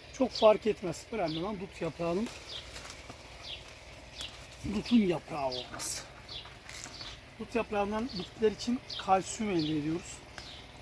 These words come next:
Toz haline getirip istediğimiz zaman kullanabiliyoruz. Güzelce kurutacağız. Sonrasında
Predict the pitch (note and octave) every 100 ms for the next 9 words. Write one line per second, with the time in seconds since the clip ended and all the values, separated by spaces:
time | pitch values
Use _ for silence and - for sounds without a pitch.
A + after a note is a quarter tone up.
0 | - - - - - - - C#4 - B3
1 | A#3 A#3 A#3+ A3+ - C4 - - - -
2 | - - - G#3 B3 C#4+ A3+ G3+ A3+ B3
3 | - G#3 G#3 G3 G#3 F3+ - - - -
4 | - - - - - - - - - D#3+
5 | D#3+ D#3+ A#3 G#3+ A3 A#3 A#3 - B3+ -
6 | - - - - - - - G3 G#3 -
7 | G#3+ G#3+ A3+